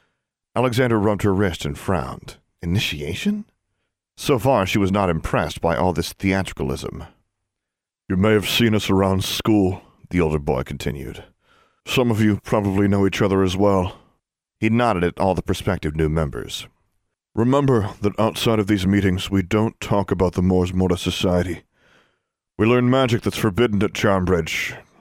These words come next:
because the Confederation is governed by outdated puritanical laws.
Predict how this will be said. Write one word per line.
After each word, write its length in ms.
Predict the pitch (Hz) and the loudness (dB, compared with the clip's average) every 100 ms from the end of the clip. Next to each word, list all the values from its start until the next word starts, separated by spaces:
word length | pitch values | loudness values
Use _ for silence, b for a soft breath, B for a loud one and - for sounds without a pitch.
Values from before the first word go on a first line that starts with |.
| b _ _ | b _ _
because 240 | - - | -2 -2
the 80 | 101 | 0
Confederation 840 | 107 95 104 107 113 - 98 85 85 b b b | -2 0 2 2 2 0 0 0 -4 b b b
is 120 | - 87 | -6 0
governed 340 | 104 101 98 | 2 2 2
by 200 | 95 95 | 2 2
outdated 560 | 107 92 117 107 95 - | 2 2 2 2 2 0
puritanical 760 | 131 117 - 120 110 104 95 | 0 0 2 0 2 2 2
laws. 460 | 101 101 90 - | 4 4 2 -2